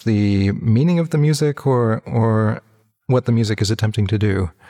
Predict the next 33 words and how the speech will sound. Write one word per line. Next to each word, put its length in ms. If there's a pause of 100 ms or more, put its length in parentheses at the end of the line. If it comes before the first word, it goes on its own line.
(240)
Sometimes 420
those 160
two 100
things 240
overlap. 460
Sometimes 340
you 60
do 100
get 200
pieces 380
like 240
in, 200
in 140
Lachenmann, 440
the 80
second 240
string 220
quartet, 340
for 80
example, 380
where 200 (540)
there's 280
almost 360
no 180
traditional 540
sounds 260
in 60
that 220
piece. 320
And 240
it's 100
a 60
very, 560